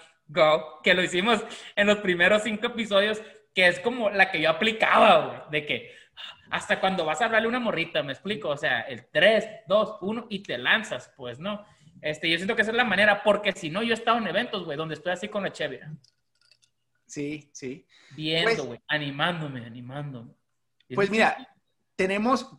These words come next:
Speaker 2: y por eso me, me dio mucho gusto invitar a esas dos personas que vamos a tener ahorita,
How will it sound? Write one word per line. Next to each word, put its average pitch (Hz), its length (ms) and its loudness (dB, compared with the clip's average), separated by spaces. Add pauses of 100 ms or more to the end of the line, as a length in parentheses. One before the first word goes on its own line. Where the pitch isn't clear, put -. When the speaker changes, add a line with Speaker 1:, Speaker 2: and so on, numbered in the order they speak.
(180)
Speaker 2:
y 202 160 -10
por 180 160 0
eso 214 160 2
me, 202 300 -4
me 156 320 0
dio 160 140 0
mucho 190 200 -2
gusto 208 160 -4
invitar 165 300 0
a 175 40 4
esas 180 160 -4
dos 180 120 -8
personas 214 440 -2
que 156 300 -6
vamos 175 440 -4
a 156 300 0
tener 147 200 -6
ahorita, 202 460 -2